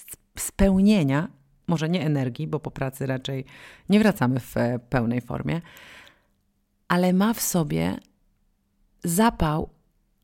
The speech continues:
i tęsknotę za dzieckiem, którego nie widziała przez kilka godzin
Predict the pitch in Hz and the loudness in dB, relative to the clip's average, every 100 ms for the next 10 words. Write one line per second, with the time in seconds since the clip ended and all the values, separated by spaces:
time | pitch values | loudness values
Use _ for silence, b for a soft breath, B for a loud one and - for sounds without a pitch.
0 | - 175 190 196 - 226 302 349 165 147 | -12 -2 0 0 2 2 2 2 0 0
1 | - - 165 175 208 226 - 139 135 135 | -4 -6 -2 2 2 2 -2 -4 -2 -4
2 | - - - 240 233 269 294 381 330 - | -10 -20 -8 -2 2 4 4 0 -2 -2
3 | 226 240 233 254 254 196 156 147 | -6 -8 -6 -2 0 0 -2 -4